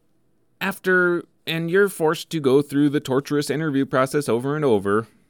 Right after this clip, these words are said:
I later learned that one of the better ways to make a good impression is when they ask you, "Do you have any questions?"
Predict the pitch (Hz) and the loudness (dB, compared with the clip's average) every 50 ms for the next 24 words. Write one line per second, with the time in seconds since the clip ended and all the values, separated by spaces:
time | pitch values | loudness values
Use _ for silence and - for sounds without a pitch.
0 | _ _ _ _ _ - 156 185 180 170 214 233 220 208 170 135 120 117 110 113 | _ _ _ _ _ -8 -6 -4 -2 0 0 2 2 2 0 0 0 -2 -2 -2
1 | 113 113 113 113 107 - _ - 123 123 117 123 - 127 131 139 127 170 190 180 | -2 -2 -2 -4 -6 -8 _ -6 -4 -2 -2 -2 -4 -8 -10 -8 -6 -4 -4 -4
2 | 165 175 139 - - 127 123 135 131 127 117 113 113 117 117 107 - - - - | -6 -8 -6 -4 -2 -2 0 0 -2 -2 -2 -2 -2 -2 -4 -6 -8 -10 -10 -8
3 | 113 107 101 104 101 101 - 101 92 - 101 95 95 95 - - 196 214 208 - | -6 -6 -4 -6 -6 -8 -8 -10 -10 -10 -10 -10 -10 -12 -12 -10 -10 -8 -8 -6
4 | 202 185 180 165 - 135 139 127 131 127 120 - _ _ _ _ - - 185 196 | -6 -8 -8 -8 -6 -4 -2 -2 -2 -4 -6 -10 _ _ _ _ -8 -6 -4 -2
5 | 202 208 - 147 143 139 - - 147 143 139 120 - - 113 117 123 123 110 101 | -2 -2 -2 0 -2 -2 -2 -2 -2 -2 -2 -2 -4 -6 -6 -6 -6 -6 -8 -8
6 | 101 104 101 101 98 92 - - 196 190 - - 110 131 160 - - | -8 -8 -6 -8 -8 -8 -8 -8 -8 -8 -8 -8 -8 -8 -8 -10 -12